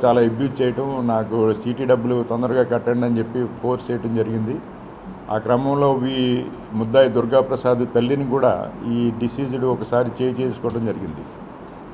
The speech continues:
ఇది ఇలా ఉండగా, ఈవిడ ఎప్పుడు కూడా, ఈ చేట్ల రమణమ్మ అనే ఈ ఒంటరి మహిళ, ఓ మెడలో ఒక బంగారు గొలుసు ఒకటి వేసుకుని ఉంటుంది ఎప్పుడు, అలాగే బంగారం పెట్టుకుని ఉంటుంది ఆవిడ.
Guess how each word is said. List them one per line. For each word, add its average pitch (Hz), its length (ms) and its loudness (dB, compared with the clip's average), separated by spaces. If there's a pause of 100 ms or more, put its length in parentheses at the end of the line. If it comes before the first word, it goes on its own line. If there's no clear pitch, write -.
(960)
ఇది 113 120 0
ఇలా 143 160 6
ఉండగా, 156 280 6
ఈవిడ 147 280 4
ఎప్పుడు 156 260 2
కూడా, 151 320 6
ఈ 135 240 2 (160)
చేట్ల 131 260 2
రమణమ్మ 135 400 4
అనే 127 500 2 (600)
ఈ 120 260 4
ఒంటరి 120 380 4
మహిళ, 123 480 2 (1000)
ఓ 120 60 2
మెడలో 135 380 6
ఒక 139 120 6
బంగారు 135 840 6 (220)
గొలుసు 143 260 0
ఒకటి 131 180 2
వేసుకుని 127 300 -2
ఉంటుంది 117 260 0
ఎప్పుడు, 113 260 -4 (300)
అలాగే 127 280 4
బంగారం 131 440 2
పెట్టుకుని 123 320 -2
ఉంటుంది 113 280 2
ఆవిడ. 98 160 0